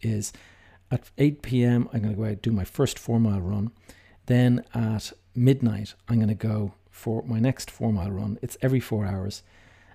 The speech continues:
And then at four A M, you go for your next four mile run. And then at eight, and then at twelve, and then at two,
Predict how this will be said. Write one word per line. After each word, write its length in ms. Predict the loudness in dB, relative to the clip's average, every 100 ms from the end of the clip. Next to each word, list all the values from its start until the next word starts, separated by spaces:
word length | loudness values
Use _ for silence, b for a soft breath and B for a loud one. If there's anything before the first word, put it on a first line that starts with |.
| b
And 160 | 2 4
then 240 | 6 4 2
at 160 | -6
four 300 | -4 -2 2
A 160 | 4 4
M, 360 | 4 2 -2 -8 _
you 100 | -8
go 120 | -6 -6
for 160 | -4
your 100 | 0
next 380 | 2 2 0 -12
four 200 | -4 0
mile 220 | 0 0
run. 300 | -2 -4 -4 -8 b b b
And 160 | -2 2
then 160 | 2 0
at 160 | -2 -2
eight, 380 | 2 4 2 0
and 160 | 2
then 100 | 2
at 240 | 2 -4 -8
twelve, 540 | -4 0 0 0 -2
and 100 | -4
then 140 | -4 -6
at 120 | -8
two, 240 | -8 -8